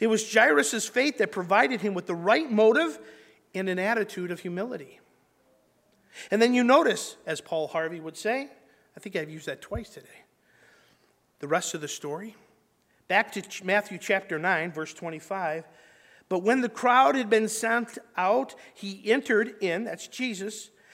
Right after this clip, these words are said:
"and took her by the hand, and the girl got up." Notice, the Bible says he took her by the hand, and the girl, what does it say? She got up.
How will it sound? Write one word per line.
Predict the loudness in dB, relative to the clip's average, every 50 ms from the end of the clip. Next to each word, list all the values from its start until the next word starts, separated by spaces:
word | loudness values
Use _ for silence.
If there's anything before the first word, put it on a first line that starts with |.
| -14 -6
"and | -6 -4 -4 -2
took | 0 0 0 0 0
her | 0 2
by | 4 4 4 4
the | 4 0 0
hand, | -2 -4 -4 -4 -4 -4 -6 -6 -10 -16 _ _ _ _ _ _
and | -10 -8 -6
the | -8
girl | -8 -6 -6 -4 -2 -2 -2 -4 -4 -8 -12 -18 _ -18
got | -16 -12 -10 -8
up." | -8 -8 -8 -10 -12 -18 _ _ _ _ _ _ _ _ _ _ _ _ _ _ _ _ _ _ _ _ _ _ _ _ _ _ _ -6
Notice, | -4 -2 -2 -2 -2 -4 -8
the | -6 -2
Bible | -2 0 0 -2 -4
says | -6 -8 -8 -8
he | -10 -12
took | -10 -10 -8 -8 -4
her | 0
by | 2 2 2
the | 2 0 -4
hand, | -6 -6 -4 -4 -4 -6 -6 -6
and | -8 -8
the | -10
girl, | -8 -6 -2 -2 -2 -2
what | -2 -4
does | -6 -6 -8
it | -10 -6
say? | -4 -4 -4 -4 -6 -10 -14 -20 _ _ _ _ _ _ _ _ _ _ _ _ _ _ -20 _
She | -8 -6 -4 0
got | 2 4 4
up. | 4 2 2 0 -4 -10